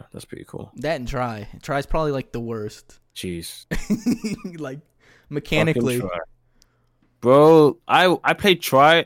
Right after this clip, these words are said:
Speaker 1: I'm, I'm even gonna look at my video right now. I played Try a couple months ago. When was it? I made a video about it. I made a video about it.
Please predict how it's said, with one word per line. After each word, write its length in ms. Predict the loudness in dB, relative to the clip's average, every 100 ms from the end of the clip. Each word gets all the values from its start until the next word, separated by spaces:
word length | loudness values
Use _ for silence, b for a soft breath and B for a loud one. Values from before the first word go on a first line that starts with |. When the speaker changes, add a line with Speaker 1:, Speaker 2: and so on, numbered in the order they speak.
| -4
Speaker 1:
I'm, 160 | -14 -8
I'm 160 | -4
even 140 | -2 -4
gonna 120 | -6
look 120 | -10
at 60 | -12
my 100 | -12
video 240 | -10 -8 -8
right 80 |
now. 80 | -8
I 80 | -8
played 220 | -4 -4
Try 380 | -4 -2 2 2
a 80 | 2
couple 220 | 0 -2 0
months 240 | 0 -2
ago. 400 | 0 2 2 -2 _ _ _ _
When 120 | -8 -6
was 160 | -8
it? 60 | -8 -10 -4
I 60 |
made 160 | -4 -2
a 40 |
video 300 | -2 -2 -2
about 280 | -6 -12 -14
it. 100 | -18 _ _ _
I 60 | -8
made 160 | -6
a 40 | -4
video 240 | -4 -4
about 280 | -4 -10 -14
it. 120 | -16